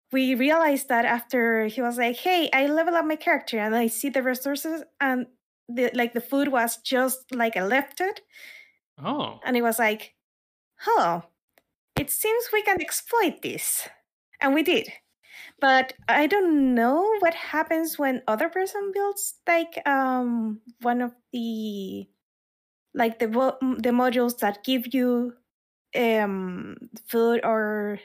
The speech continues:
Speaker 1: science or whatever. It seems that you get less if other person builds it than what you would get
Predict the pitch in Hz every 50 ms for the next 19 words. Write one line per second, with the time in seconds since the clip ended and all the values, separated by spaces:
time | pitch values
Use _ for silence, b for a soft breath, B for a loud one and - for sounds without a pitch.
0 | - _ _ _ _ _ _ _ - - - 254 240 240 240 233 226 226 - -
1 | 233 214 214 208 214 214 214 196 196 208 196 202 202 214 B B B B B B
2 | B B B B B B B B B _ _ _ _ _ _ _ _ - - -
3 | 269 254 - - - - 320 311 349 415 427 - 415 359 339 320 311 320 294 277
4 | - - 262 226 220 214 220 226 247 339 440 571 - - - - - 262 - -
5 | 247 247 240 262 247 262 262 254 247 - 262 233 208 226 220 233 285 285 - -
6 | 415 453 494 494 - - - - - _ _ _ - 262 262 247 247 240 240 240
7 | 240 240 233 226 233 - - 233 247 240 240 - _ _ - 247 247 240 226 240
8 | 233 226 - - - 247 240 254 262 277 269 -